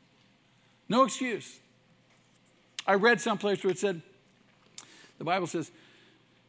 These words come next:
"I can do most things." I can do what? Everything. I can do all things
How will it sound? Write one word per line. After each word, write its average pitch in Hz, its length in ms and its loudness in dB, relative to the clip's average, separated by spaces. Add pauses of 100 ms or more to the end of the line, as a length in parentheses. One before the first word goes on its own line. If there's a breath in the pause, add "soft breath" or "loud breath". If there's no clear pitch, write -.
(320)
"I 180 160 4
can 175 240 2
do 156 400 6 (800 loud breath)
most 196 300 2
things." 113 480 -4 (1900 soft breath)
I 165 100 4
can 160 220 4
do 147 160 4
what? 135 220 0 (460)
Everything. 170 680 4
I 139 100 2
can 190 140 0
do 190 140 2
all 262 440 6
things 196 800 -2